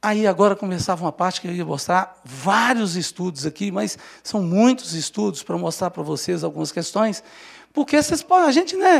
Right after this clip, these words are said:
acredita em Deus e tal, beleza. Mas a gente precisa dizer assim, que o que as pessoas tão falando, me mostra os dados.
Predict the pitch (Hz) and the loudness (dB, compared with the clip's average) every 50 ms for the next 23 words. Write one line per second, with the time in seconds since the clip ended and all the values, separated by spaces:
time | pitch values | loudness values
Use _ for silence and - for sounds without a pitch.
0 | 196 175 185 202 185 - 214 196 156 151 202 208 - 202 185 160 151 156 165 180 | 4 0 -8 -12 -10 -6 -6 -6 -4 -4 -6 -2 -2 -4 -4 -2 2 4 6 8
1 | 208 226 214 208 196 185 180 170 151 156 160 156 147 - 196 196 220 220 180 165 | 8 8 6 6 4 2 -2 -4 -6 -6 -8 -8 -2 2 4 4 4 2 0 -4
2 | 156 196 339 359 339 294 294 294 269 233 180 143 147 135 127 131 - _ _ _ | -4 -2 4 6 6 8 8 8 8 8 6 0 -6 -10 -10 -14 -18 _ _ _
3 | _ _ _ _ _ _ _ _ _ _ _ _ _ _ _ 330 330 330 311 330 | _ _ _ _ _ _ _ _ _ _ _ _ _ _ _ 0 4 6 6 4
4 | 339 339 - - 330 339 320 294 359 381 - - - _ _ _ _ _ _ _ | 4 2 0 0 2 2 4 2 0 0 0 -8 -20 _ _ _ _ _ _ _
5 | - 190 277 294 220 - 302 294 285 - - 240 220 170 - - - 254 269 - | -2 0 2 2 4 6 6 6 4 4 -2 -2 -2 -2 -6 -4 -2 -2 0 0
6 | 294 269 - - 240 202 - - 240 226 - 220 190 - 208 175 165 190 233 269 | -2 -4 0 0 0 0 4 2 0 2 2 -4 -2 0 0 2 2 4 4 4
7 | 285 262 185 147 147 - _ _ _ _ _ _ _ - 392 415 494 494 466 453 | 2 2 0 -4 -12 -16 _ _ _ _ _ _ _ -8 -4 0 2 2 2 2
8 | - 427 381 208 208 294 330 330 320 294 190 170 151 151 151 - - - | 2 0 0 4 4 6 6 6 4 2 0 -4 -8 -8 -10 -12 -16 -20